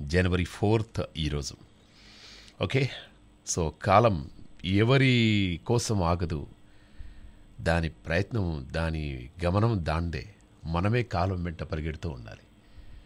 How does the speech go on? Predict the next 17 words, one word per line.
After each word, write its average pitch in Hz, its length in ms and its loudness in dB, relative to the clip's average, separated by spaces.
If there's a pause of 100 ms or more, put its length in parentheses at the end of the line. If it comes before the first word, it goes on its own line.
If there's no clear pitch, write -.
(340)
మారుతూనే 98 500 2
ఉంటాయి, 69 640 -8
టైమ్ 95 260 2
మారుతూ 85 300 -2
ఉంటుంది, 69 580 -8
డే 92 200 2
మారుతూ 85 380 -2
ఉంటుంది, 71 480 -10
వీక్స్ 95 340 -4
మారుతూ 80 300 -6
ఉంటాయి, 67 460 -12 (760)
ఇయర్స్ 120 400 4
మారుతూ 90 300 0
ఉంటాయి. 73 560 -2
Year 120 220 6
and 87 120 -4
year, 78 400 -2